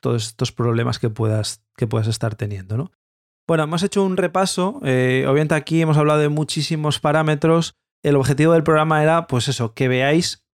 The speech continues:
que hay un montón de cosas que se pueden diseccionar, que se pueden estudiar y que con equipos como este y una sencilla sesión de una hora, cuarenta y cinco minutos, luego tranquilamente con el profesor,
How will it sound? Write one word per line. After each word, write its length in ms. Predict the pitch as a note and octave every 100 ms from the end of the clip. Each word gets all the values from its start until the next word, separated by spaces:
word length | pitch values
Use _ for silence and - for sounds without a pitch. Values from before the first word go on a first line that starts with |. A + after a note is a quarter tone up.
| _
que 60 | D3+
hay 120 | F3+
un 120 | F#3
montón 520 | F3 E3 D#3 F#3+ G3+
de 120 | F3+ E3
cosas 260 | E3 D#3
que 100 | -
se 140 | C#3 B2+
pueden 460 | D3 D3 C3+ A#2+
diseccionar, 880 | A#2+ B2+ C3+ - C#3 C3+ E3 F#3 G3
que 80 | C#3+
se 140 | A#2+
pueden 260 | A2+ C#3+ D3
estudiar 720 | C3 - C#3 D3 E3+ F3+ G#3+ -
y 140 | E3
que 200 | - C3
con 320 | B2 A#2+ A2+
equipos 400 | A#2+ B2 C3+ D3
como 320 | - C#3+ C#3 D3+
este 500 | D3+ - E3 A3+ C4+
y 220 | E3 A#2
una 320 | B2 B2+ B2 -
sencilla 540 | - C3 A#2+ C#3+ C3+
sesión 680 | B2+ B2 - C#3+ D3+ D3+ C3+
de 100 | A#2
una 280 | A#2+ C3 C3
hora, 240 | C#3+ C#3+
cuarenta 300 | B2+ B2 A#2+
y 60 | A#2+
cinco 280 | D3 C#3 D3
minutos, 540 | D3 D3 C#3 E3+ - - _
luego 340 | D#3 C#3+ D#3+ D#3+
tranquilamente 960 | D#3 D3+ D#3 D3+ D#3 E3 D#3 D#3+ E3+
con 140 | C3+ C3+
el 40 |
profesor, 540 | C3 B2+ B2+ C#3+ C#3+